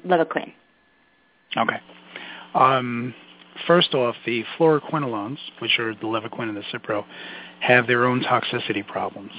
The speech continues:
Speaker 2: Okay, and actually, you're, you're a perfect example of what I was talking about. The fluoroquinolones can, in fact, induce any kind of genetic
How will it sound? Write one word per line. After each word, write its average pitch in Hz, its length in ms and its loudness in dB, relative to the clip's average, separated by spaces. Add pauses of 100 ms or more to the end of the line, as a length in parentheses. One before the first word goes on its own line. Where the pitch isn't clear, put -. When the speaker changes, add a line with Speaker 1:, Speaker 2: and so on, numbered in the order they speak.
(180)
Speaker 2:
Okay, 110 440 4
and 113 120 2
actually, 147 460 6
you're, 127 360 2 (400)
you're 151 220 6
a 131 60 2
perfect - 500 -2
example 120 520 -4
of 104 120 -10
what 110 180 -4
I 104 80 -2
was 104 160 -10
talking 107 480 -4
about. - 380 -12 (640)
The 120 100 6 (100)
fluoroquinolones 147 760 2 (100)
can, 139 320 -2
in 131 160 -6 (100)
fact, 120 300 0
induce 113 580 -6 (1300)
any 131 200 4
kind 135 300 2
of 113 120 0
genetic 113 560 0